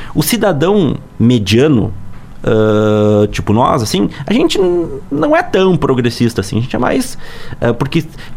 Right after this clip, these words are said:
con-, ser conservador não significa que tu não quer que as coisas evoluam.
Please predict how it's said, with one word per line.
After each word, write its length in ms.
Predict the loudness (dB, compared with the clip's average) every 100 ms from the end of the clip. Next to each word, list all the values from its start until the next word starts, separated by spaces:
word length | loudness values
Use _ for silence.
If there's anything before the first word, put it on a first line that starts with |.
| 0
con-, 200 | 2 2
ser 340 | 0 -2 -2
conservador 960 | 0 2 2 0 -2 0 0 2 2 4
não 120 | 2
significa 460 | 0 0 0 0 -2
que 80 | 0
tu 80 | 0
não 120 | 2
quer 160 | 0
que 80 | -2
as 80 | -2
coisas 260 | 0 0 0
evoluam. 460 | 2 2 2 0